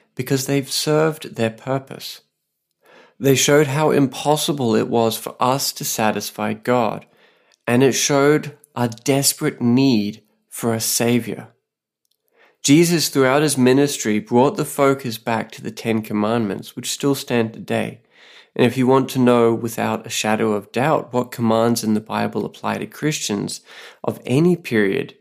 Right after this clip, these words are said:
in history, the best place to go is Jesus' own words. The point is that, yes, we need to read God's word as the ultimate authority and read it with humility and an openness to learn and change our lives to suit it.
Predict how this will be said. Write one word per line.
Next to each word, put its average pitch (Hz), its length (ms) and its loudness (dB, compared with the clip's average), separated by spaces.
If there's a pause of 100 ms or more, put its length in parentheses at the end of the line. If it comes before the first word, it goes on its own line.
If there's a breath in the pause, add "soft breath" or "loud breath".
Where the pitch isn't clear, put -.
(160)
in 107 100 -8
history, 104 560 -4 (600 soft breath)
the 120 60 -4
best 127 360 0
place 147 260 0
to - 120 -16
go 123 340 2
is 107 200 -8
Jesus' 117 720 0
own 107 280 2
words. 104 520 -4 (1900 loud breath)
The 147 80 2
point 185 320 2
is 147 200 0
that, 131 140 0
yes, 127 580 -2 (120)
we 127 120 4
need 151 320 4
to 151 200 -2
read 113 360 -2
God's 113 420 0
word 104 480 0
as 113 120 -4
the 120 180 0
ultimate 135 580 0
authority 120 680 -2 (360 soft breath)
and 139 180 2
read 139 280 4
it - 80 2
with 160 160 -2
humility 120 720 0
and 117 120 -2
an 113 120 2
openness 113 500 0
to - 160 -12
learn 113 400 0
and 107 120 -6
change 110 320 -2
our 107 100 -8
lives 107 260 -10
to - 100 -18
suit 131 300 -2
it. - 260 -10